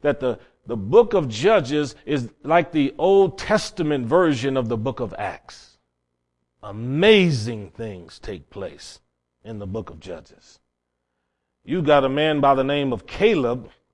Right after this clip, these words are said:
who already was strong in his old age, and he told Moses and them, "Give me this mountain, let me go up and fight."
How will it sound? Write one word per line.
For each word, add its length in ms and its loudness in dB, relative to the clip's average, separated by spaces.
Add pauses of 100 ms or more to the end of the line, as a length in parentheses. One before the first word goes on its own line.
(560)
who 180 4
already 460 6
was 180 -2
strong 460 0
in 100 -2
his 260 0
old 220 2
age, 340 0
and 160 -6 (280)
he 180 -4
told 340 2
Moses 680 2
and 120 -4
them, 220 -4
"Give 180 6
me 140 2
this 260 0
mountain, 540 4
let 180 -4
me 140 -6
go 220 2
up 120 -4
and 160 -10
fight." 340 -4